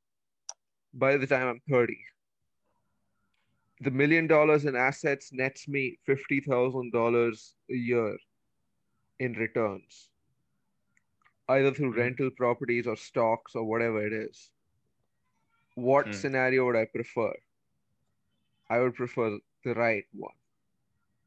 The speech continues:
Speaker 1: Just
Speaker 2: Yeah.
Speaker 1: because I don't have to work for this money. It's all passive income. And I can do whatever the hell else I want,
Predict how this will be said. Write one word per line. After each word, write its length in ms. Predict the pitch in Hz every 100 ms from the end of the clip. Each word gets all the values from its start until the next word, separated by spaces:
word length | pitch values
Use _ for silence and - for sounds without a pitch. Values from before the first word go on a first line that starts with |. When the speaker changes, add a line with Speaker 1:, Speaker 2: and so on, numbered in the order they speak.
| _ _ _ 127
Speaker 1:
Just 260 | 139 139
Speaker 2:
Yeah. 60 | 120
Speaker 1:
because 200 | 143 135
I 120 | 131
don't 140 | 143
have 140 | 135 131
to 80 | 120
work 300 | 104 120 131 -
for 100 | 107
this 180 | 98 104
money. 220 | 98 95
It's 160 | 104
all 160 | 110 110
passive 460 | - 104 113 117 110
income. 380 | 110 - - -
And 100 | 107
I 100 | 120
can 160 | 135
do 100 | 123
whatever 340 | 117 117 120 120
the 100 | 113
hell 200 | 117 107
else 240 | 104 104
I 80 | 104
want, 320 | 98 98 98